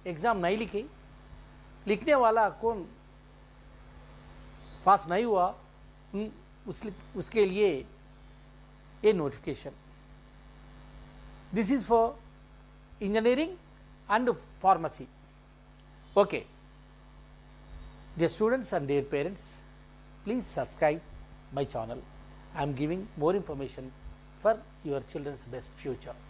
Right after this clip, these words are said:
Okay, students? Okay, parents? Okay, I am going to notification. Government of Telangana and government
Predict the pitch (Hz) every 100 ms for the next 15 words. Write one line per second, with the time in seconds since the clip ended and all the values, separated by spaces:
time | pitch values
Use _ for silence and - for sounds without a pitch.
0 | - - - - - - - - - -
1 | - - - - 170 190 160 214 233 -
2 | - - - - - - - - - -
3 | - - 214 214 - 113 - - - -
4 | - - - 226 - - - - 214 220
5 | 190 156 139 120 - - - - - 190
6 | 196 - 127 104 - - - - - -
7 | - - - - - - - - - -
8 | - - - 151 196 294 302 285 165 -
9 | - - - - - - - 175 214 208
10 | 214 202 165 117 - - - - - -
11 | - - - 156 127 107 - - - -
12 | - - - 165 165 175 180 170